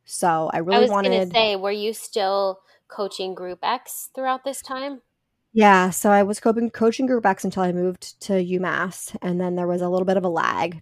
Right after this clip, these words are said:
Speaker 1: because I was new and I was, you know,
Speaker 2: Figuring it
Speaker 1: meeting
Speaker 2: out, yeah.
Speaker 1: people, yeah, and,
Speaker 2: Yeah.
Speaker 1: like, find-, finding a gym that I wanted to work at and whatnot. Um,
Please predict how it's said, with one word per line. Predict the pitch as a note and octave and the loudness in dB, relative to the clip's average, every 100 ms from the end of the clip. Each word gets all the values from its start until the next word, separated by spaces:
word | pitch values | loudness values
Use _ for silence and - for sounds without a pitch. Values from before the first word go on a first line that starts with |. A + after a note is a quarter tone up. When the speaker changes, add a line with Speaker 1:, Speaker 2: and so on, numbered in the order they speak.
| - | -12
Speaker 1:
because | F3+ G3+ F3 E3 D#3+ - - - _ - | -4 0 2 0 -6 -10 -16 -18 _ -6
I | F3 E3+ | -6 -4
was | F3 - | -8 -6
new | F3+ F3+ F3 F3 | -4 0 0 0
and | E3 | -2
I | - | -8
was, | E3+ - | -10 -10
you | F3+ | -10
know, | - F#3 _ - _ _ _ _ | -10 -12 _ -20 _ _ _ _
Speaker 2:
Figuring | - - C#4 C4 A#3+ | -2 4 6 8 6
it | |
Speaker 1:
meeting | G3 | 4
Speaker 2:
out, | G3 F3+ - - | 4 4 2 -2
yeah. | A3 F3+ | 2 4
Speaker 1:
people, | F3 F3 E3+ | 4 2 0
yeah, | F#3 F#3 F3 E3+ | 0 2 4 4
and, | E3+ | 2
Speaker 2:
Yeah. | G#3+ F3 | 2 2
Speaker 1:
like, | - | 0
find-, | - F3+ E3+ E3+ - | -6 -4 -4 -6 -6
finding | F#3 F#3+ F#3 | -2 0 0
a | F3 | -2
gym | F3 F3 | -2 -2
that | F3 | -2
I | F3 | -4
wanted | E3+ E3+ | -4 -6
to | - | -8
work | F3+ E3 - | -10 -8 -4
at | D#3+ D#3 | -2 -2
and | - | -4
whatnot. | - - - _ _ _ _ _ _ - | -8 -8 -10 _ _ _ _ _ _ -6
Um, | F3 D#3+ - F2 - G3 | -4 -4 -6 -8 -10 -14